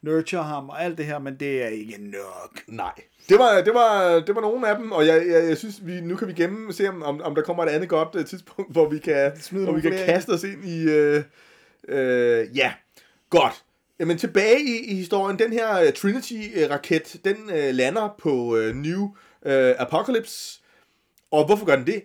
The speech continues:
Speaker 2: Jo, det viser sig, <laughs> at hvor, øh, hvad hedder det, øh, Themyscira er blevet fængsel for skurkene, så er New Apocalypse, Apocalypse, det er et svært ord at sige,
Speaker 1: <laughs> Ja.
Speaker 2: øh, blevet fængsel for de tilbageværende helte.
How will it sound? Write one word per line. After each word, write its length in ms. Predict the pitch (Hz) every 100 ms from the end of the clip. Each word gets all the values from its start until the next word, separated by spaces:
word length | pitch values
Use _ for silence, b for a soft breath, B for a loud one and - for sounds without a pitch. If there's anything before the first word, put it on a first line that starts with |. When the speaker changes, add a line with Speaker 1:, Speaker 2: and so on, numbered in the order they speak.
| _
Speaker 2:
Jo, 280 | 123 120 233 233 - _ _ -
det 160 | 180 185
viser 240 | 208 214
sig, 360 | - 165 156 151
<laughs> 20 |
at 160 | 139 135 139
hvor, 380 | 143 139 135 135
øh, 420 | 131 123 117 113 110 107 104 101 101
hvad 140 | 104 110
hedder 280 | 117 117 104
det, 460 | 107 101 98 95
øh, 280 | 92 92 95
Themyscira 680 | - 120 113 - 240 247 208 b b b
er 80 | 160
blevet 240 | 156 143 123
fængsel 540 | 175 175 - 151 127
for 160 | - 104
skurkene, 500 | - 202 233 277 208 - b b _
så 200 | - 185
er 240 | 170 170
New 120 | 170
Apocalypse, 580 | 180 165 160 175 160 127 131 135 143 151
Apocalypse, 600 | 139 165 190 175 170 -
det 280 | 151 143 135
er 100 | 180
et 60 | 185
svært 240 | 190 180
ord 140 | 180
at 60 | 190
sige, 280 | 202 208 220
Speaker 1:
<laughs> 100 | 220 190
Ja. 120 | 180 165 B B - 165
Speaker 2:
øh, 580 | 160 160 156 156 156 165 160 156 156 165
blevet 260 | 175 170 160
fængsel 420 | 190 190 196 175 -
for 120 | 160
de 140 | 165
tilbageværende 800 | 151 - 135 147 151 143 139 139 - _
helte. 260 | 143 117